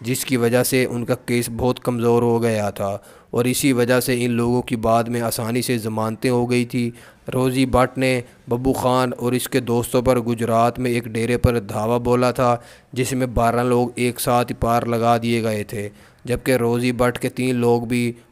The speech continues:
बब्बू खान वगैरह का निशाना बने थे। इस काम में रोज़ी भट्ट का साथ लाहौर के कुछ जराइम पेशा लोगों ने दिया था और रोज़ी भट्ट ने इन्हें पैसे देकर अपने साथ इस काम में शामिल किया था।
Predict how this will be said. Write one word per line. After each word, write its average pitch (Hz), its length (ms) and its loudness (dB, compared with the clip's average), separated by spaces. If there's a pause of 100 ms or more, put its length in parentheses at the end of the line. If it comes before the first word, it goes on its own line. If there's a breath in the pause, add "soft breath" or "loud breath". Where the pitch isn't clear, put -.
बब्बू 117 240 -2
खान 120 300 -2
वगैरह 117 400 -2
का 120 240 -4
निशाना 117 460 -4
बने 107 300 -4
थे। 101 260 -6 (400 loud breath)
इस 123 160 -2
काम 123 300 0
में 120 120 0
रोज़ी 117 320 0
भट्ट 120 240 0
का 123 140 -4
साथ 117 380 -2
लाहौर 117 420 -2
के 123 120 -4
कुछ 120 240 -6 (100)
जराइम 113 300 -4
पेशा 117 300 -4
लोगों 117 360 0
ने 117 160 -2
दिया 110 320 -4
था 101 180 -6 (460 loud breath)
और 120 120 -2
रोज़ी 123 280 0
भट्ट 120 240 0
ने 123 120 0
इन्हें 117 320 -4
पैसे 113 300 0
देकर 117 460 -4 (280 loud breath)
अपने 127 300 -4
साथ 120 360 0
इस 120 180 -4
काम 120 260 0
में 113 100 -4
शामिल 117 420 -4
किया 104 280 -4
था। 101 280 -6